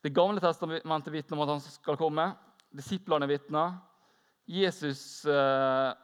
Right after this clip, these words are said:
der Jesus møter vitner. Gud vitner om han.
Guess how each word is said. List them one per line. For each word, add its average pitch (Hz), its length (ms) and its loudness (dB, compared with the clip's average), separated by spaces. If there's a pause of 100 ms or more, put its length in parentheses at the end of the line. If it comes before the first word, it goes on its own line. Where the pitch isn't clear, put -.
(420)
der 160 240 2
Jesus 147 260 -4
møter 143 280 -2
vitner. 139 440 -2 (580)
Gud 156 320 -2
vitner 143 300 -2
om 135 80 0
han. 160 320 0